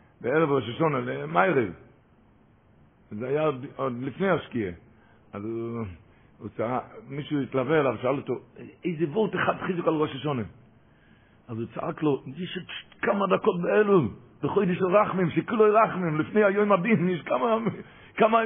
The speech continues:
כמה דקות יש לנו עוד באלול, קודש כולו, הוא עוד דוד, עכשיו דוד, בוא ננצל את זה."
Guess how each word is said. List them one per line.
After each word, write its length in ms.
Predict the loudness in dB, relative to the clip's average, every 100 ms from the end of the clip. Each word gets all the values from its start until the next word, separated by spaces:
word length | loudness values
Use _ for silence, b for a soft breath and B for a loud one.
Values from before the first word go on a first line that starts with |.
| 0 0
כמה 220 | 4 6
דקות 280 | 4 2 2
יש 160 | 4
לנו 180 | 4 4
עוד 120 | 4
באלול, 320 | 4 4 2 -4
קודש 300 | -2 -2 -2 -4
כולו, 200 | -2 4
הוא 80 | 4
עוד 200 | 4 6
דוד, 320 | 6 4 2
עכשיו 240 | -2 -2 -4 2
דוד, 340 | 2 2 -6 -2
בוא 120 | -2
ננצל 440 | 2 2 2 0
את 100 | 0
זה." 140 | 2